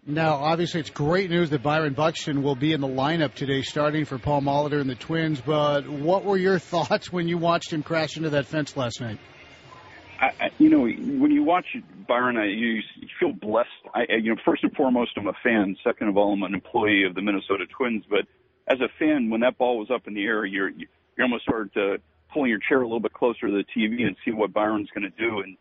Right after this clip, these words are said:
Speaker 2: and, you know, to say he gave a hundred percent in that situation is a gross understatement. What he's able to do on the field is nothing shy of spectacular. The,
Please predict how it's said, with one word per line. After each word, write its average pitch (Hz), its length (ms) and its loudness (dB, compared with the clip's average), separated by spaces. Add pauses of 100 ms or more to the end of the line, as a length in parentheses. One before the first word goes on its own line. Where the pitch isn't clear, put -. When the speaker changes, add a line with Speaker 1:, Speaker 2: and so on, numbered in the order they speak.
(280)
Speaker 2:
and, 104 260 0
you 117 80 0
know, 104 60 0
to 98 80 -10 (100)
say 131 140 0
he 120 100 -6
gave 107 220 0
a 98 60 2
hundred 107 260 -6
percent 113 380 -4
in 110 40 0
that 95 180 0
situation 101 480 -2
is 90 120 -8
a 101 40 -2
gross 104 340 0
understatement. 95 680 -2
What 110 180 -2
he's 143 200 -2
able 113 240 -2
to 101 80 -8
do 110 180 -6
on 104 100 0
the - 160 -8
field 104 300 -2 (460)
is 104 120 -4
nothing 117 380 -2
shy 104 180 2
of 98 80 -4
spectacular. 101 760 0
The, 90 140 0